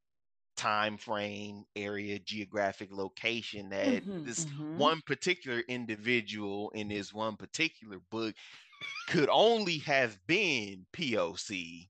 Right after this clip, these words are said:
Speaker 1: could have only been a brother and not, you know,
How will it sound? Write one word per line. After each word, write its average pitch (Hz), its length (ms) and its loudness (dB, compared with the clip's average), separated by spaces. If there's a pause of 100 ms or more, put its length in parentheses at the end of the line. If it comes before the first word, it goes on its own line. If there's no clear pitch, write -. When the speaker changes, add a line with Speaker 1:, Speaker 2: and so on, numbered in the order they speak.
(1160)
Speaker 1:
could 147 200 6
have 110 140 6
only 196 320 4
been 185 280 4
a 120 60 0
brother 104 680 2 (580)
and 123 220 4
not, 110 320 6 (100)
you 127 160 -6
know, 92 540 -4